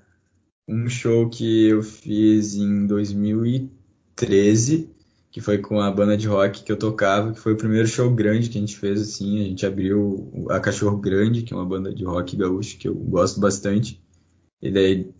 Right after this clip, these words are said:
sei lá, era, naquele evento acho que tinha umas quatro mil pessoas, assim, eu nunca fiquei tão nervoso na minha <laughs> vida igual aquele dia. E aí eu vou colocar depois o primeiro show que eu cantei,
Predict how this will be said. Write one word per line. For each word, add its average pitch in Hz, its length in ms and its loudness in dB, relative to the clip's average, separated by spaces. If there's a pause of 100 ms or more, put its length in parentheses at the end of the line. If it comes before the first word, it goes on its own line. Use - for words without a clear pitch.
sei - 160 0
lá, 104 140 4
era, 92 200 0
naquele 101 320 -2
evento 101 280 0
acho 104 140 -2
que - 80 -20
tinha 107 140 -4
umas 107 140 2
quatro 104 300 0
mil 107 140 0
pessoas, 104 540 -2
assim, 98 240 -10
eu 101 60 -4
nunca 117 240 2
fiquei 131 220 2
tão 131 140 4
nervoso 131 460 4
na 127 80 2
minha 143 140 4
<laughs> - 20 4
vida 120 300 2
igual 113 180 0
aquele 117 240 -4
dia. 101 320 -2 (680)
E 95 680 -2 (260)
aí 110 280 6
eu 123 100 6
vou 123 160 4
colocar 120 520 2
depois 113 580 0
o 107 60 -6
primeiro 117 380 0
show 120 240 2
que 120 100 -2
eu 110 80 2
cantei, 127 680 2